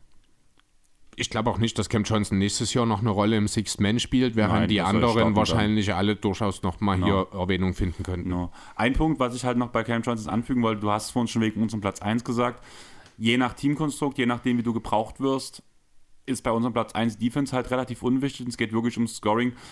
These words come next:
Speaker 2: während bei Cam Johnson halt bei seinem Team, bei den Phoenix Suns, die Self-Creation halt relativ
Speaker 1: Irrelevant ist.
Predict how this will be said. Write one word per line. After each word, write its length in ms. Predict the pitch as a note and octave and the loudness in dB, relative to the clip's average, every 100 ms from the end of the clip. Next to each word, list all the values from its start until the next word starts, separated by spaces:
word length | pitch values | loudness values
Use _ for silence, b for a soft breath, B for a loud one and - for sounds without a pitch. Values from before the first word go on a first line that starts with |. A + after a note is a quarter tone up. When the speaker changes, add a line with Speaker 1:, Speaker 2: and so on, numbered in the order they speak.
| B | B
Speaker 2:
während 400 | G2 G#2+ A2 A2 | 0 2 2 0
bei 240 | A2+ A2 G#2+ | 0 0 -2
Cam 300 | - A#2 A2 | -2 -2 0
Johnson 400 | A2 A#2+ - A#2 | 0 0 0 0
halt 340 | A#2 A#2 - | 0 -2 -2
bei 160 | G#2+ G2+ | -2 0
seinem 260 | G2 A2 | 0 0
Team, 160 | A#2+ B2+ | 0 0
bei 140 | A2 | 0
den 100 | A2 | -2
Phoenix 260 | - A#2 G#2+ | 0 -2 0
Suns, 200 | A#2+ A2 | -4 -4
die 60 | |
Self-Creation 760 | G2 G2 - - A#2 A2+ A2+ A#2 | -2 -2 -2 -2 0 0 -2 -2
halt 240 | A2+ A2+ | -2 -2
relativ 480 | A#2+ A#2+ - A#2 - _ - - - _ - | -2 -2 -2 -6 -6 _ -20 -20 -20 _ -8
Speaker 1:
Irrelevant 480 | G2+ G2 G2 G#2+ | -4 0 0 0
ist. 60 | G2 | 2